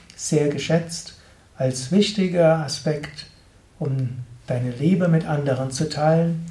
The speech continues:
Gott im anderen zu fühlen und zu sehen und letztlich zur Selbstverwirklichung,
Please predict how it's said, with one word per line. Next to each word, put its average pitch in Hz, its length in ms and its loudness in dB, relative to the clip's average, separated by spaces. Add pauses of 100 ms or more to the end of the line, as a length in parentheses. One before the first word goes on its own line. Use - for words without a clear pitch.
(160)
Gott 185 280 2
im 175 160 -4
anderen 151 480 2
zu - 140 -8
fühlen 208 540 4
und 139 180 -4
zu - 120 -8
sehen 143 540 -2 (380)
und 196 200 0
letztlich - 720 -8 (200)
zur 175 300 0 (120)
Selbstverwirklichung, 160 1120 0